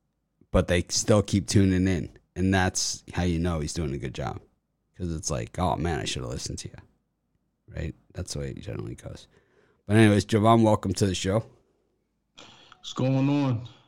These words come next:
Speaker 1: Nothing much. Ed Cooley went down yesterday. It was a tough one, but, uh, you know, I think Creighton's been underestimated all season, to be honest with you.
Speaker 2: Yeah, and in hindsight, should have looked at that angle. You know,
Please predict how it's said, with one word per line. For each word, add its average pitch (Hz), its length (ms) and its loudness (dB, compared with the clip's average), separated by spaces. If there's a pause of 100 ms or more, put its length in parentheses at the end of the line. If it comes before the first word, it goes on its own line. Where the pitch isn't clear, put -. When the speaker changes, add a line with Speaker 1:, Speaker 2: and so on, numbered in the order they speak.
(460)
Speaker 1:
Nothing 113 360 0
much. 147 340 4 (240)
Ed 123 220 0
Cooley 147 400 8
went 107 280 0
down 123 360 6
yesterday. 117 560 2
It 110 40 2
was 104 180 -2
a - 40 -12
tough 131 300 6
one, 104 260 2 (120)
but, 98 280 0
uh, 95 300 0 (180)
you 90 120 -6
know, 98 360 -2
I 98 60 -2
think 113 180 4
Creighton's 107 380 2
been 95 160 -2
underestimated 92 680 -2
all 85 160 -4
season, 80 400 -6 (320)
to - 160 -20
be 69 40 -20
honest 64 300 -12
with - 140 -16
you. - 60 -12 (2000)
Speaker 2:
Yeah, 131 480 -2
and 127 260 0
in 123 160 0
hindsight, 127 800 -4 (160)
should - 240 -4
have 143 80 0
looked 147 220 -2
at 127 100 -6
that 131 180 -2
angle. 131 480 -4
You 120 120 -4
know, 117 240 -4